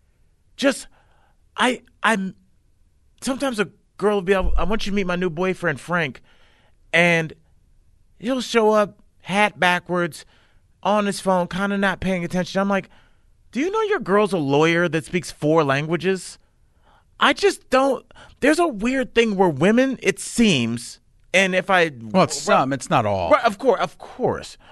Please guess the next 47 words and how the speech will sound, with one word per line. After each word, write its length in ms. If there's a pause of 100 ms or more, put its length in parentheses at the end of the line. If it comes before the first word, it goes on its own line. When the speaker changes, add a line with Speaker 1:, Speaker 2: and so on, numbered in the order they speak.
(140)
Speaker 1:
But 100
I'm 120
saying 280
it 240
does 240
seem 300
like, 300 (340)
I 140
think 320
the 80
fear 320
that 180
you 80
have 180
about 240
your 80
daughter 380
dating 540 (400)
a, 160 (960)
a, 40
a, 400 (100)
a 40
guy 240
that's 200
not 200
worth 320
anything 640
or 240
i-, 60
is 480
bad 280
for 200
her, 280 (960)
and 100
the 80
reason 260
I 180
have 160
that 180
same 300
fear, 280
even 260
though 80
we've 260
never 480
discussed 560
that, 280